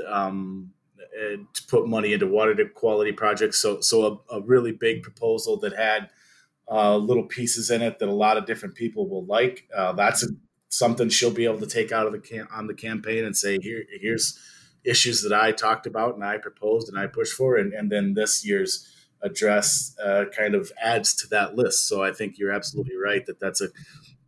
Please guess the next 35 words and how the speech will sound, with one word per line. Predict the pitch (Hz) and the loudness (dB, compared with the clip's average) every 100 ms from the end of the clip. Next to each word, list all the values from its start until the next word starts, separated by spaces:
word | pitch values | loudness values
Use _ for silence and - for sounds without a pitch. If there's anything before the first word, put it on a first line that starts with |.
| - | 0
good | 110 | 2
way | 101 101 | 6 4
to | 98 | 4
look | 95 110 113 | 2 0 0
at | 107 | 0
that. | 110 120 - | 2 0 0
And, | 101 95 | -4 -2
uh, | 104 98 | -4 -4
and | 107 104 | -4 -6
again, | 98 127 127 120 120 _ 101 | 0 4 4 2 -2 _ -8
um, | 101 98 98 95 _ _ _ _ _ _ - | -4 -2 -4 -12 _ _ _ _ _ _ -20
apologies | - 110 110 110 110 | -4 2 4 4 2
for | - | 0
being | 107 120 120 | 0 2 2
<laughs> | |
cynical, | - - - 180 151 151 147 160 - _ _ _ - | 2 2 2 2 2 2 4 2 2 _ _ _ -2
uh, | 120 117 117 | 2 4 4
but | 123 120 | 0 0
you, | 123 117 | -4 -2
the, | 123 | -4
the | 113 | -2
cynic | 107 123 120 113 | 0 0 0 -4
view | 120 120 117 | -4 -2 0
of | 117 | 0
it | 113 | -2
could | 120 104 | -6 -8
be | 113 117 | -6 2
that | 113 113 | 2 2
that's | 120 117 - - _ 110 | 0 0 -4 -16 _ 0
really | 123 123 120 | 2 4 2
the | 123 131 | 4 6
only | 185 208 | 8 6
reason | 107 101 101 98 92 | 0 -8 -12 -12 -14
that, | 95 _ 104 | -20 _ -8
uh, | 95 | -6